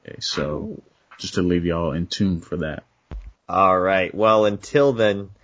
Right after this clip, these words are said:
Speaker 2: you're just gonna have to stay patient. But until then, you can follow us on Twitter. You can follow me on Twitter,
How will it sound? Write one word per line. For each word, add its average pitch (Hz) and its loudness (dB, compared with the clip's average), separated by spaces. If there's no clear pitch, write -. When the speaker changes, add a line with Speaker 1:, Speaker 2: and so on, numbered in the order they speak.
Speaker 2:
you're 117 -4
just 131 -4
gonna 127 2
have 101 0
to - -18
stay 98 -2
patient. - -6
But 90 -8
until 127 2
then, 110 2
you 104 -6
can 90 -10
follow 123 2
us 107 2
on 95 -2
Twitter. 98 -4
You 92 -4
can 98 -10
follow 95 0
me 113 2
on 110 4
Twitter, 101 -2